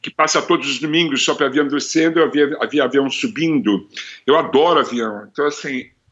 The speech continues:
o primeiro nome artístico foi Luiz Spitfire. Quando terminou o, os, o Aerosol, eu mudei o nome pra Thunderbird. Por causa do carro mesmo. Eu acho fantástico aquele automóvel.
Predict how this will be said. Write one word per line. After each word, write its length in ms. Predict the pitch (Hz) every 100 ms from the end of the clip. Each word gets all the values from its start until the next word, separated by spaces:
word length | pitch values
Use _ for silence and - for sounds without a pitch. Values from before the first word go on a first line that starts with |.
| _
o 80 | -
primeiro 320 | 131 135 165
nome 180 | 165 156
artístico 360 | 143 - 165 -
foi 80 | 151
Luiz 420 | 160 - - _ -
Spitfire. 720 | - 135 - 131 101 95 90 _ _ - - -
Quando 220 | - 233 202
terminou 600 | 185 156 139 127 117 120
o, 760 | 120 117 113 104 101 101 113 107
os, 400 | 104 - - -
o 100 | 120
Aerosol, 840 | 127 120 104 120 156 170 110 - _ -
eu 80 | 123
mudei 240 | 143 147
o 40 | 143
nome 220 | 143 143
pra 160 | 151
Thunderbird. 840 | 143 - 143 131 107 95 85 82 - _ - -
Por 120 | - -
causa 200 | 208 214
do 100 | 226
carro 320 | 190 170 151
mesmo. 500 | 120 117 104 107 95
Eu 160 | 107 113
acho 480 | 127 - 147 123 98
fantástico 520 | 139 143 131 120 - 95
aquele 200 | 117 107
automóvel. 580 | 101 110 101 98 98